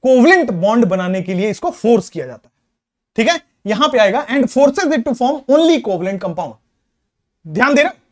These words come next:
and forces it to form only covalent compound। क्या ये बात एकदम क्लियर है? Exactly perfect है। बोरॉन प्लस थ्री जो है बन नहीं सकता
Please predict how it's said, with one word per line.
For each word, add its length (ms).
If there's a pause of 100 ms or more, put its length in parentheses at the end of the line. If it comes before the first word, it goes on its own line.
(260)
and 160
forces 420
it 80
to 100
form 200 (100)
only 340
covalent 360
compound। 340
क्या 100
ये 80
बात 200
एकदम 260
क्लियर 260
है? 120
Exactly 500
perfect 300
है। 80 (840)
बोरॉन 320
प्लस 300
थ्री 180
जो 140
है 180 (240)
बन 140
नहीं 200
सकता 340